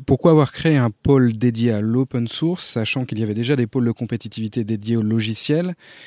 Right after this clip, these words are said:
et donc, quelque part, créer un pôle qui va exclure, euh, tous les éditeurs qui ne sont pas open source ?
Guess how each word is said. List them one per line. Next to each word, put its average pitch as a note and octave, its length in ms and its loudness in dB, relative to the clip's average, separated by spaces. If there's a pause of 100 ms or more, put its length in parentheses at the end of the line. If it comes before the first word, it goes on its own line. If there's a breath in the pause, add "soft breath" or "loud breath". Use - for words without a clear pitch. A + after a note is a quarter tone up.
(120 loud breath)
et G#2 100 -6
donc, D3 400 0
quelque B2 280 0
part, D3 260 0
créer B2 160 -2
un A2+ 80 0
pôle D3+ 160 0
qui - 140 -6
va A#2 240 -2
exclure, E3 800 -4 (280)
euh, G2+ 500 -6 (200)
tous E3+ 160 -2
les B2 240 2
éditeurs A#2+ 420 0
qui B2 80 -2
ne A2 60 0
sont G#2+ 180 -4
pas C3+ 120 -4
open A#2 220 -4
source ? - 360 -12